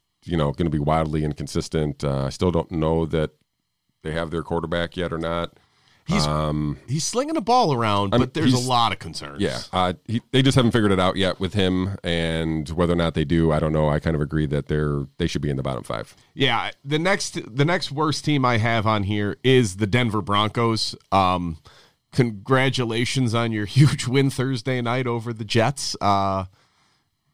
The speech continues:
Speaker 2: but still, it's, it, they're just bad. They are not
Speaker 1: Yeah.
Speaker 2: a good football team. They have too many holes. The injuries got 'em.
Speaker 1: Yeah. It's hard. We,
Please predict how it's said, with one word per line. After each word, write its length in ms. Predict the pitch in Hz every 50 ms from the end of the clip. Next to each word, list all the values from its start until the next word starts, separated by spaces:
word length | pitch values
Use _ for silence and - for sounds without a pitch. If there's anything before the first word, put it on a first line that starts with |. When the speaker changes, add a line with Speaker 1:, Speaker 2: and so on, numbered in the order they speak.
| - -
Speaker 2:
but 220 | - 123 113 -
still, 340 | - - - - - 110 107
it's, 260 | 107 101 - - -
it, 220 | - 120 127 107 85
they're 140 | 120 117 98
just 220 | - - - -
bad. 320 | - 78 76 76 71 - - - -
They 160 | 117 117 107
are 100 | 92 92
not 200 | 90 85 82 85
Speaker 1:
Yeah. 40 | 82
Speaker 2:
a 40 | 71
good 140 | 78 73
football 400 | - - 82 80 - 82 78 76
team. 300 | - - 87 85 82 82
They 120 | 98 120 123
have 120 | 107 95
too 160 | - - 123
many 180 | 120 120 117 113
holes. 320 | 95 98 98 98 98 92 -
The 180 | - 101 104
injuries 400 | 113 113 101 110 104 107 104 -
got 300 | - 92 87 90 90 90
'em. 220 | 90 87 90 87 - - - - - - _ _ _ _ _ _ _ _ _ _ _ - - - -
Speaker 1:
Yeah. 100 | - - - - _ _ _ _ _ - -
It's 100 | - -
hard. 200 | 127 135 131 - -
We, 140 | 110 113